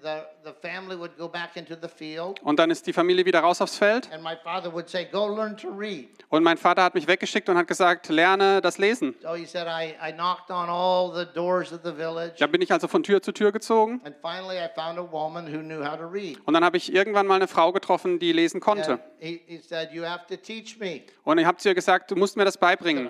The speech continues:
Speaker 1: I said, „I can't teach you.”
Speaker 2: Und die Frau hat gesagt, „Das geht nicht.“
Speaker 1: He says, „I'm going to come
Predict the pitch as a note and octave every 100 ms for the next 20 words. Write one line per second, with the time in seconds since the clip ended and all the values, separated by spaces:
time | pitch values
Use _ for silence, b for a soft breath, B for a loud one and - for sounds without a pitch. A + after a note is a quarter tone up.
0 | B2 F3 - G#3 G#3 - F3 - D#3 F3
1 | G3 D3 D3+ - D#3+ - F3+ F3+ - G#3+
2 | - C3+ - D3 - E3 D3+ D#3+ D3+ E3+
3 | E3+ E3+ F3 F3+